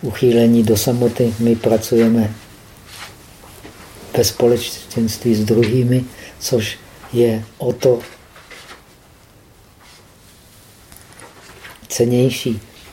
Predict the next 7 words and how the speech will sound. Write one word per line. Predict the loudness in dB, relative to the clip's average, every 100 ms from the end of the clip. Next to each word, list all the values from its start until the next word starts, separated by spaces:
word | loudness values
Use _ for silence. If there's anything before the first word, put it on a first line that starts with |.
| -20 -20 -4
protože, | -4 -2 -4 -2 -4 -8 -16 -20 -20 -20 -20 -20 -20 -20 -18 -18 -18 -20 -20 -20 -20 _ _ -8
eh, | -6 -6 -10 -14
se | -10 -8
učíme | -8 -8 -8 -6 -6 -8 -6
vlastně | -6 -6 -6 -6 -4 -6 -8 -20 -20 -20 -20 _ -20 -20 -20 -20 -20 -20 -20 -14
mezi | -6 -4 -2 -4 -6 -10 -20 -20 -20 -20 -20 -20 -20 -20 -20 -20 -20 -20 -20 -20 -20 -20 -20 -20 -20 -20 -20 -20 -20 -20 -20 -20 -20 -20 -12
druhými | -2 0 0 -2 -4 -6 -8